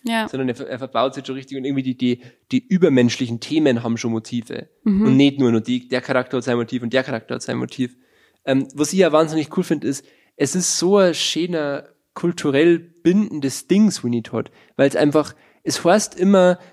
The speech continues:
Speaker 2: was die Popmusik von der klassischen Musik unterscheidet, ist, dass die klassische Musik auf eine längere Tradition zurückschaut.
Speaker 1: Mhm.
Speaker 2: Und jetzt hast du hier einfach ein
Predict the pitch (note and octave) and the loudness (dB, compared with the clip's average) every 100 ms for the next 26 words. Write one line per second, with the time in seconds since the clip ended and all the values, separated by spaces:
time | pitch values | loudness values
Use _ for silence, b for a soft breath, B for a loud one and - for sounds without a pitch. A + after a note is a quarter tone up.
0 | B D3 - C#3+ G3 G#3+ G#3+ F#3 G#3+ D3 | B -6 -6 -4 -2 -2 -4 -6 -6 -4
1 | B2 - E3 - F#3+ F#3+ E3+ F#3 D3+ B2+ | -4 0 -2 -2 -4 -4 -4 -4 -6 -4
2 | B2 C#3 E3+ E3+ D#3 - C#3 D3 - D#3 | -2 2 2 2 -2 -4 -6 -6 -2 -2
3 | G3 F3+ E3+ D#3+ - F3+ F3+ - b b | -2 -4 -2 -2 -2 -4 -4 -10 b b
4 | b C3+ D3+ C3+ D#3 D3 C#3+ D3+ C#3 - | b 0 4 4 4 2 0 -4 -6 -4
5 | C3+ C#3 - A#2+ A2+ - A2+ - - _ | -2 -2 -2 -4 -2 -4 -4 -4 -10 _
6 | A3 G#3+ A3+ A#3 _ _ _ C#3 D#3 D#3 | -2 0 0 -4 _ _ _ 2 2 2
7 | D#3 F3 - F#3 D#3 D3+ C3+ C3+ C3+ B2 | 0 -2 -2 -4 -2 -2 -2 -4 -8 -8